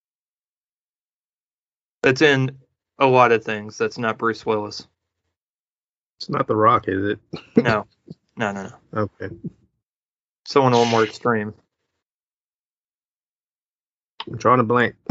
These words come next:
Speaker 2: <laughs>
Speaker 1: Nick Cage.
Speaker 2: Oh, yeah, I should have guessed that.
Speaker 1: Someone a little more extreme. That's in everything.
Speaker 2: Yeah.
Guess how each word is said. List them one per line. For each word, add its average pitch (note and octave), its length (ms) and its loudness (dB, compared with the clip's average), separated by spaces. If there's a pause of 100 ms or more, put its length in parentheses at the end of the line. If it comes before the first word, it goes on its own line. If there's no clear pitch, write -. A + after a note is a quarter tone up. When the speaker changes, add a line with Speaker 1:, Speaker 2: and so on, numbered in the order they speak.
(220)
Speaker 2:
<laughs> - 400 -4
Speaker 1:
Nick B2 120 -6
Cage. A2 400 2 (960)
Speaker 2:
Oh, A#2 260 2 (400)
yeah, A2 160 0
I - 20 -2
should - 200 -4
have G2+ 80 -8
guessed - 260 -6
that. - 160 -10 (140)
Speaker 1:
Someone C3 280 4
a B2 60 4
little B2+ 160 2
more A#2 200 4
extreme. A2 480 -2
That's A#2 200 2
in A#2 120 2
everything. A2 440 2 (320)
Speaker 2:
Yeah. F#2+ 140 -8